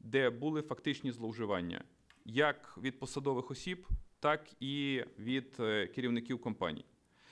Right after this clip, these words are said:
Останній кричущий факт, про який я вчора публічно заявляв, і я дякую Державній фіскальній службі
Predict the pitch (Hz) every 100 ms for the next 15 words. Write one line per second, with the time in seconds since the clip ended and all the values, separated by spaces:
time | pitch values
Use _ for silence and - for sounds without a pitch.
0 | - - - - 139 - 175 160 160 151
1 | 175 - 143 180 175 - 131 139 135 120
2 | 151 123 131 127 117 - 104 117 127 156
3 | 170 170 107 104 107 127 127 123 - 117
4 | 123 143 127 117 127 - 120 113 127 156
5 | 156 156 156